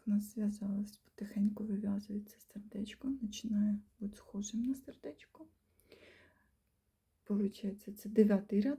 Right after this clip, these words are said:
двадцять дві, двадцять два стовпчика повинно бути. Перерахуйте, чи дійсно їх двадцять два. Якщо все вірно, то продовжуємо в'язати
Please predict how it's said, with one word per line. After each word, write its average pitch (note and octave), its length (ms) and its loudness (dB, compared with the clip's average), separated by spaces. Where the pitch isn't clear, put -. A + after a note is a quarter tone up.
двадцять A#3+ 380 -6
дві, A#3 240 -2
двадцять C4 280 -2
два A3 140 0
стовпчика - 580 -10
повинно A#3 440 0
бути. A#3 320 2
Перерахуйте, A3+ 800 2
чи - 240 -6
дійсно G3+ 640 0
їх G3 240 -2
двадцять A3+ 380 -6
два. D4+ 240 -6
Якщо - 320 -2
все G#3+ 400 0
вірно, C4 540 4
то A#3 120 -6
продовжуємо G#3 880 2
в'язати A3 580 -4